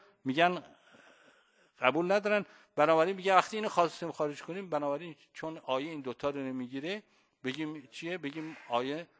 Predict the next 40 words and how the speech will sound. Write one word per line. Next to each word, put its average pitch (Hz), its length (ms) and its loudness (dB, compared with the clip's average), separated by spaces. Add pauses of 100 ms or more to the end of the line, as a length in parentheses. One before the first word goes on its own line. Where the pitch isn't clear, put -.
(140)
مطلق 123 420 -2
نیست، 110 400 -14
ما 147 260 -2
آیه، 127 320 -4
آیه 127 420 -2
رو 123 80 -6
مخصوص 113 420 -10
به 120 120 -10
غنیمت 110 380 -10
جنگی 117 400 -8
بدونیم 190 400 -6 (420)
و 135 100 0
بگیم 143 260 -4
چیکار 170 280 -6
کنیم 190 280 -10 (480)
و 151 180 6
س-، 151 40 -8 (540)
سایر 131 380 0
موارد 131 520 2
رو 196 200 -4 (280)
با 135 200 6
روایت. 123 300 0 (280)
ما 185 260 8
درست 165 480 4
است 147 220 2
که 143 80 -6
ما 135 240 0 (260)
هست، 135 260 -6
یا 185 220 8
ما 220 140 8
باید 202 220 8
این 226 140 0
ور 247 180 8
ترجیح 196 420 2
بدیم 208 240 -2
یا 220 100 6
اون 214 120 4
ور 175 100 10
ترجیح 135 480 -2
بدیم، 139 240 -10